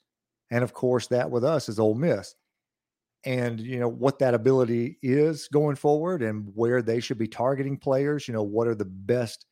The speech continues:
avenues to signing players? I think they're still learning what that looks like. And, you know, I'm learning in covering this, what that's going to look like.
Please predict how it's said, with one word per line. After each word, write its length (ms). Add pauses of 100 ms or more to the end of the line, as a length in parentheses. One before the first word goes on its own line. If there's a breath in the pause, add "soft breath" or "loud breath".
(440)
avenues 580
to 100
signing 380
players? 480 (100)
I 80
think 220
they're 140
still 260
learning 340
what 180
that 160
looks 220
like. 220 (1300)
And, 440
you 60
know, 140
I'm 260
learning 560 (540)
in 140
covering 460
this, 260
what 160
that's 240
going 260
to 40
look 240
like. 220